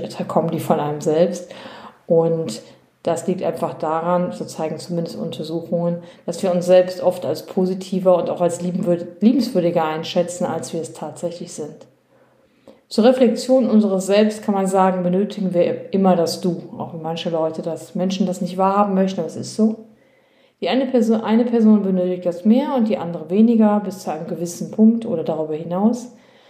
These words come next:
Das ist sehr unterschiedlich. Denn durch die Übernahme von unreflektierten Verhaltensweisen, die wir in unserer Biografie erlernen, also auch aus dem,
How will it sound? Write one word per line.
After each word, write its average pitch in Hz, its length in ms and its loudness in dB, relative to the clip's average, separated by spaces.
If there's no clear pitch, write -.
Das 180 100 -8
ist - 80 -12
sehr 170 140 2
unterschiedlich. - 880 -10
Denn 196 100 2
durch 214 160 4
die 220 120 0
Übernahme 233 440 8
von - 240 4
unreflektierten 196 1080 4
Verhaltensweisen, 175 880 2
die 170 140 -4
wir 170 160 2
in - 220 -2
unserer 160 420 -2
Biografie 165 720 -2
erlernen, 165 500 4
also 165 200 0
auch 156 180 -4
aus 156 160 -8
dem, 156 300 -2